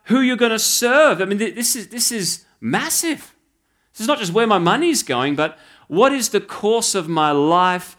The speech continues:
going to take? And so the first thing we need to do is we need to live a life of radical loving. There's only two. There's only two things. That's, that's the first one.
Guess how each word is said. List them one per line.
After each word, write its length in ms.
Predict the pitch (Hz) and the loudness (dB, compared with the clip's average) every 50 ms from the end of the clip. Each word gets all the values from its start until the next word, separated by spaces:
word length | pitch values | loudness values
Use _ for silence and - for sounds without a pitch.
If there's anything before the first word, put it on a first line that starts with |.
| _ _ _ _ _ 117 | _ _ _ _ _ -6
going 480 | 113 151 156 156 151 151 151 151 151 151 - _ _ - | -4 -2 0 0 0 -2 -2 -4 -6 -8 -12 _ _ -14
to 100 | - 131 | -12 -10
take? 440 | - - - 139 113 95 90 - | -10 -10 -8 -8 -8 -10 -10 -12
And 100 | - 127 | -12 -10
so 180 | 123 - - 151 | -6 -4 -2 -2
the 80 | 143 139 | -2 -4
first 600 | - - - - 196 208 226 240 233 - - - | -6 -10 -4 0 2 2 2 2 0 -2 -4 -2
thing 180 | 214 196 190 | -2 -2 0
we 140 | 180 196 180 | 0 0 0
need 240 | 175 175 180 190 185 | 0 0 -2 -2 -4
to 100 | - 202 | -8 -12
do 400 | 147 127 117 104 101 98 95 101 _ _ _ _ _ _ _ _ _ _ _ _ | -8 -6 -6 -6 -6 -8 -12 -16 _ _ _ _ _ _ _ _ _ _ _ _
is 180 | - 127 117 120 | -6 -6 -4 -2
we 220 | 135 165 175 190 | 0 0 0 0
need 460 | 180 170 170 170 170 170 165 165 156 - | 0 2 2 4 4 4 2 0 -2 -4
to 160 | - - 139 | -6 -4 -2
live 580 | 131 131 131 135 147 151 151 151 147 131 - _ _ | -2 -2 -2 -2 -2 -2 -2 -2 -4 -6 -10 _ _
a 100 | - 123 | -6 -4
life 680 | 120 117 117 120 120 113 113 113 113 - - - - _ _ _ _ _ _ _ - | -4 -2 0 0 0 0 0 -2 -4 -8 -14 -20 -20 _ _ _ _ _ _ _ -12
of 220 | - 107 98 101 | -12 -12 -12 -12
radical 720 | 101 101 110 117 120 120 117 120 117 - - 120 110 104 | -10 -8 -6 -6 -6 -6 -8 -10 -12 -12 -12 -12 -12 -12
loving. 380 | 101 95 90 85 85 _ _ _ | -12 -14 -16 -18 -18 _ _ _
There's 140 | 98 107 113 | -16 -10 -8
only 180 | 143 156 151 139 | -6 -4 -4 -6
two. 200 | - - 110 95 | -6 -10 -12 -12
There's 140 | 82 - 123 | -12 -12 -12
only 120 | 139 151 | -12 -12
two 160 | 143 143 123 | -12 -14 -16
things. 400 | 113 101 85 _ _ - - - _ | -16 -18 -20 _ _ -20 -20 -20 _
That's, 160 | - 117 110 - | -20 -20 -20 -18
that's 220 | _ - 127 123 | _ -16 -16 -16
the 60 | - - | -16 -18
first 400 | - - - 120 120 117 - - | -14 -10 -8 -8 -6 -8 -10 -12
one. 140 | 104 92 | -16 -20